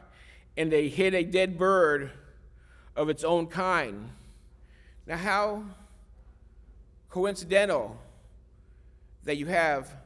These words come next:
a bird, and not just a bird, but the same species, talked about in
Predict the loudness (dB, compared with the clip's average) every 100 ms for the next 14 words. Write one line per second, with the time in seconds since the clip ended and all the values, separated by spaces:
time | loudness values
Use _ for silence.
0 | -16 -16 -6 -2 -2 -2 -6 -16 -20 -20
1 | -20 -20 -20 -20 -20 -20 -12 -8 -6 -8
2 | -10 -6 -4 -4 -6 -6 -8 -8 -8 -10
3 | -8 -8 -8 -8 -10 -14 -18 -20 -20 -20
4 | -20 -20 -20 -20 -20 -20 -20 -20 -6 -4
5 | -4 -2 -2